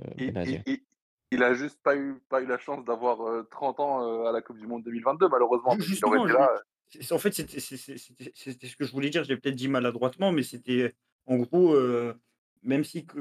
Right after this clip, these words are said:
Speaker 3: que, que, quand, quand il était pas là pendant le succès, il a peut-être pas eu cette chance-là, bah, il a contribué à ce succès-là, euh, de par ce qu'il avait fait auparavant, mais ce qu'il a fait en même temps. Et je trouve qu'en ce sens-là, ça peut être intéressant. Maintenant, j'aimerais quand même,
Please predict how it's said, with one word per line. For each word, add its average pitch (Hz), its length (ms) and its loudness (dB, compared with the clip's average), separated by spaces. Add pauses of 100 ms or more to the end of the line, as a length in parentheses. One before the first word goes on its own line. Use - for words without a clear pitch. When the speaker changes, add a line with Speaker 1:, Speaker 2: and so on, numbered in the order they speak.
Speaker 3:
que, 135 160 -12
que, 127 240 -6
quand, 120 340 -16
quand 131 240 -4
il 139 100 -6
était 135 220 -2
pas 139 160 0
là 139 100 4
pendant 131 260 0
le 123 60 -2
succès, 147 420 -6
il 120 80 -4
a 104 60 -8
peut-être - 220 -16
pas 117 80 -6
eu 113 80 -6
cette - 160 -16
chance-là, 151 500 -4
bah, 143 120 -2
il 123 120 0
a 113 60 0
contribué 127 480 -2
à 117 40 0
ce - 100 -14
succès-là, 143 600 -2
euh, 107 120 -4 (180)
de 135 80 2
par 143 180 -4
ce - 60 -20
qu'il - 140 -14
avait 127 140 -2
fait 127 120 -8
auparavant, 120 440 0
mais 151 120 0
ce - 160 -12
qu'il 120 160 -6
a 120 60 2
fait 127 120 -8
en 123 40 -2
même 117 180 -6
temps. 202 240 -6 (420)
Et 123 140 2
je - 120 -10 (160)
trouve - 240 -4
qu'en 139 280 -8
ce - 140 -18
sens-là, 147 320 -8
ça 127 120 -18
peut 123 140 -2
être 123 100 -2
intéressant. 127 580 0 (380)
Maintenant, 202 240 4
j'aimerais 127 300 0
quand 151 100 2
même, 156 300 2